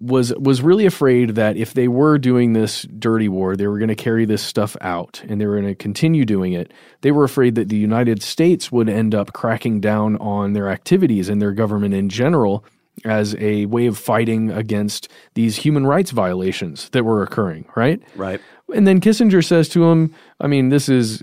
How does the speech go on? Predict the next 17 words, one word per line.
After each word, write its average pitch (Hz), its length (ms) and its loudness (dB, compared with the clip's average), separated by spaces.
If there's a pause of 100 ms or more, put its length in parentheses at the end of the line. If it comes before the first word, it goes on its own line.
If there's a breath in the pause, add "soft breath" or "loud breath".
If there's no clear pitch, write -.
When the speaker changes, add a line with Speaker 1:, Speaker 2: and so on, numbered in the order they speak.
Speaker 1:
paraphrasing, 131 580 2
but, 113 200 2 (240)
uh, 101 320 -4
"You 101 200 -4
don't, 107 160 -6
you 104 180 -6
don't 95 160 -6
need 87 140 -4
to 85 80 -6
worry 82 200 -8
about - 240 -16
that. - 220 -12 (540)
That's 101 260 -4
Speaker 2:
Mm-hmm. 104 60 -2
Speaker 1:
not 87 140 -4
gonna 82 180 -8
happen." - 340 -12